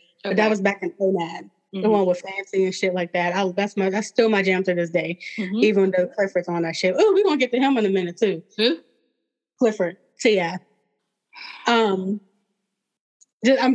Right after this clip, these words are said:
Speaker 1: I just got a quick comment about him. But, yeah. Yeah, I like Drake back then. I never really listened to Rocky's music except for fucking Problems.
Speaker 2: Me neither.
Speaker 1: So I don't know what he makes. I have no idea. If I heard a song, I wouldn't know what it was.
Speaker 2: Yeah, me
Speaker 1: Um,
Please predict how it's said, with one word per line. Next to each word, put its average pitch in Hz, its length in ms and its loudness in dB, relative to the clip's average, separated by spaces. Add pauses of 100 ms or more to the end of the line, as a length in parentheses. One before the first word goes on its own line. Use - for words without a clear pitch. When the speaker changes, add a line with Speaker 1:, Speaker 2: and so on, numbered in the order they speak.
Speaker 1:
I 240 100 2
just 269 140 0
got 233 120 2
a 208 60 -2
quick 214 200 -4
comment 190 240 0
about 175 220 -4
him. 170 140 -6 (520)
But, 208 360 2 (920)
yeah. 196 400 2 (800)
Yeah, 180 380 0
I 214 80 2
like 208 200 2
Drake 190 200 0
back 175 220 -4
then. 196 220 -6 (580)
I 214 80 4
never 240 260 4
really 302 180 4
listened 247 320 2
to 196 440 2 (140)
Rocky's 240 440 0
music 277 520 2
except 226 380 -2
for 262 100 2
fucking 262 300 0
Problems. 262 480 0
Speaker 2:
Me 233 100 2
neither. 208 220 2
Speaker 1:
So 208 60 4
I 240 60 4
don't 240 140 0
know 208 180 -2
what 208 120 -6
he 208 100 2
makes. 180 300 0
I 202 60 2
have 196 80 2
no 196 180 2
idea. 185 320 0
If 175 100 -2
I 208 60 2
heard 202 200 2
a 196 40 -2
song, 196 400 0 (360)
I 208 100 2
wouldn't 196 240 2
know 180 140 2
what 175 100 0
it 165 60 -2
was. 170 380 -6
Speaker 2:
Yeah, 165 340 -2
me 175 160 -4
Speaker 1:
Um, - 80 0